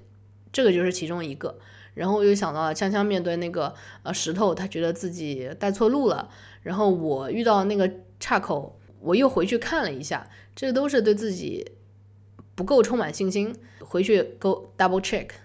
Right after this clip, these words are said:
这个一个过程。呃，所以我觉得就是要适当培养自己的这种直觉，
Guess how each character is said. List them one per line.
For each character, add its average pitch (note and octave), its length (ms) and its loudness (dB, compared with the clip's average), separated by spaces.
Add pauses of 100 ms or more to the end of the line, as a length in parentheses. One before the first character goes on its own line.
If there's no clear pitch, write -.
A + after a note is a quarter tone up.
(220)
这 E3 180 -6
个 D3 300 -8
一 D3+ 80 -10
个 D#3 220 -4
过 D3+ 240 -4
程。 - 180 -10 (540)
呃， D2+ 460 -8
所 G#3+ 180 4
以 A#3+ 60 8
我 G3+ 200 8
觉 D#3+ 160 -2
得 F3 400 0 (100)
就 G3 140 -4
是 F#3+ 80 0
要 G3 120 4
适 G3+ 140 -2
当 F#3+ 380 2 (440)
培 - 120 4
养 F#3+ 160 4
自 G3 140 -2
己 F#3 120 -10
的 C3+ 140 -10
这 D#3+ 140 -8
种 C3+ 240 -8
直 F3 180 -6
觉， D#3+ 300 -4